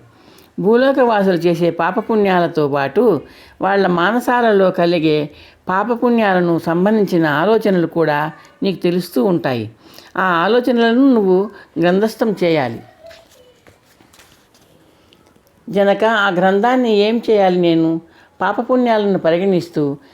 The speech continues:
మరణించిన పాపాత్మల నరకాలకు, పుణ్యాత్మలను ఉత్తమ లోకాలకు పంపించే ధర్మంతో యమధర్మరాజు యమలోకములో సంయమని నగరంలో కొలువు చేస్తున్నాడు. నిన్ను యమధర్మరాజుకు మహామంత్రిగా,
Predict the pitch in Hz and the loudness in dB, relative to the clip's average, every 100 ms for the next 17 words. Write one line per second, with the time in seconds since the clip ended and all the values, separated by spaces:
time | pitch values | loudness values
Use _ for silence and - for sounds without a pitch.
0 | _ - 180 208 262 262 240 208 180 185 | _ -4 -2 2 2 2 0 -2 -2 -2
1 | 214 214 220 190 175 170 180 208 214 214 | -2 -2 -2 0 0 0 0 0 0 -2
2 | 240 208 160 202 214 220 220 220 202 170 | -4 -8 -6 -4 0 -2 -2 -2 0 -2
3 | 170 220 220 214 202 190 180 175 165 175 | -2 -2 0 0 0 -2 -2 -4 -4 -4
4 | 208 214 196 175 151 151 208 208 180 151 | -4 -4 -4 -2 -2 0 -2 0 0 0
5 | 160 - - - - 185 196 220 247 226 | -2 -10 -20 -14 -4 0 2 2 2 2
6 | 185 170 175 170 170 202 226 226 214 233 | 2 0 0 0 2 2 0 -2 0 0
7 | 175 127 - - - 190 202 233 240 254 | 0 -4 -14 -20 -6 -2 0 0 0 0
8 | 233 220 220 233 233 202 214 214 202 175 | 0 0 0 0 0 0 0 2 0 -2
9 | 143 139 123 180 - _ - - 185 214 | -4 -6 -6 -10 -18 _ -20 -8 -2 2
10 | 214 190 196 208 247 233 202 175 170 151 | 2 2 2 2 2 0 0 -2 -2 -2
11 | 160 208 220 180 170 147 147 | 0 -2 -2 -2 -2 0 -2